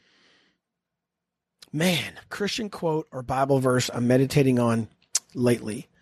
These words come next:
Um, I like, uh, and I can't quote it verbatim, but I like Romans twelve, one and two, because it's about submitting my body and my mind to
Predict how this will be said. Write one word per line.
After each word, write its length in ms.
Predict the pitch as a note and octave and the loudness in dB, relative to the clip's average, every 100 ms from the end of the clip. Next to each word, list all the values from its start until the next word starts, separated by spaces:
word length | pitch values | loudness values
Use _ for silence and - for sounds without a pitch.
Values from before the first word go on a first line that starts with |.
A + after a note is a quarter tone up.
| _ - _ | _ -20 _
Um, 320 | D#3 D3 D3 C#3 | 4 6 6 2
I 340 | - C#4 F#4 A#4 _ _ - | 2 4 4 0 _ _ 4
like, 580 | E3+ D3+ D3+ - - - _ - | 6 8 4 -4 -12 -16 _ -4
uh, 120 | D3+ | -2
and 100 | D#3+ | 2
I 60 | D3+ | 2
can't 240 | - A3+ | 4 2
quote 240 | - A3 F#3 | 4 6 6
it 120 | F3+ | 4
verbatim, 640 | D3+ C#3+ C3+ C#3+ C3 A#2 A#2+ - - - | 2 2 6 6 6 2 -4 -10 -20 -2
but 120 | - | 4
I 80 | C#3 | 6
like 480 | C3+ D#3+ A3+ - - _ - | 8 6 6 0 -12 _ -2
Romans 560 | D3+ E3+ F#3 F#3 - - | 6 8 8 6 2 -4
twelve, 760 | - F3 D#3 D3+ C3+ B2+ C3 - | 4 6 6 6 6 6 2 -4
one 460 | C#3 C3 D3+ D#3 D#3+ | -2 4 8 8 6
and 240 | C#3 B2+ | 2 0
two, 400 | - C3+ A2 - _ _ - - - - | 2 2 2 -6 _ _ -20 -18 -16 -4
because 260 | C#3 D#3+ D3 | 2 4 4
it's 260 | D#3 C#3+ - | 4 2 2
about 760 | C#3 - F#3+ F#3 C3 - - - _ - | 0 4 6 6 4 2 -6 -8 _ -4
submitting 880 | - - C3+ C#3+ D#3 F3 A#3 C4 - _ - - - - | 2 4 4 4 6 8 8 6 2 _ -20 -20 -18 -4
my 180 | C#3+ C3+ | 2 4
body 480 | B2+ C3+ D3 G3+ - | 6 8 8 6 4
and 160 | D3 | 4
my 100 | C3+ | 6
mind 520 | C3 B2+ C3 E3+ A3+ - - | 6 6 6 6 4 0 -4
to 300 | - C#3 | 2 2